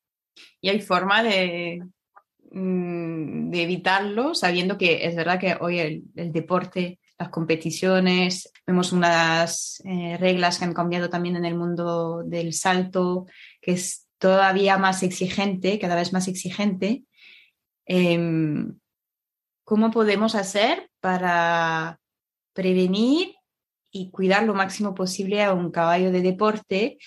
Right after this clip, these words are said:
Bueno, también imagino que los caballos de hípica que a veces hacen horas, eh, pueden estar su-, sujeto a ese tipo de, de lesiones.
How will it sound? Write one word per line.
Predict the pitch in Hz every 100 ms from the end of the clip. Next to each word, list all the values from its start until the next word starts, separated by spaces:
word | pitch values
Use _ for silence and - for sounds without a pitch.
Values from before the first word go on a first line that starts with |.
| - - -
Bueno, | 185
también | 170 165 190
imagino | 185 175 175 180
que | 185
los | 180 170
caballos | 170 175 180
de | 180
hípica | 175 185 185 185
que | 185
a | 170
veces | 165 180 180
hacen | 185 175 -
horas, | 170 175 175 220 - -
eh, | 180 185
pueden | 175 170 170
estar | 170 185 180 170 -
su-, | - 170 160 -
sujeto | - 175 170 170 185
a | 170
ese | 160 165
tipo | 165 180 180
de, | 175 165 165
de | 170
lesiones. | 170 160 247 240 180 -